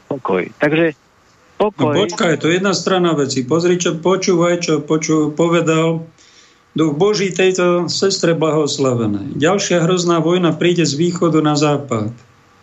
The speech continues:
Speaker 2: Rusko s jeho hroznými zbraňami bude bojovať proti Amerike.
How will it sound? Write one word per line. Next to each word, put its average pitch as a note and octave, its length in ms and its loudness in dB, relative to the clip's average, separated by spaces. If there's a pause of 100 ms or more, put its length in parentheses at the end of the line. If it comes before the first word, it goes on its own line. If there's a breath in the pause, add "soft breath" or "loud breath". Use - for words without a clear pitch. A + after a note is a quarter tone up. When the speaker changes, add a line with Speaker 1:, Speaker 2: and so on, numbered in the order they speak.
(440 soft breath)
Speaker 2:
Rusko F3 400 0
s D#3 80 0
jeho E3 240 2
hroznými F3 480 2
zbraňami D#3+ 640 0
bude D3+ 240 0
bojovať D#3 640 0
proti D#3 320 0
Amerike. C#3 720 0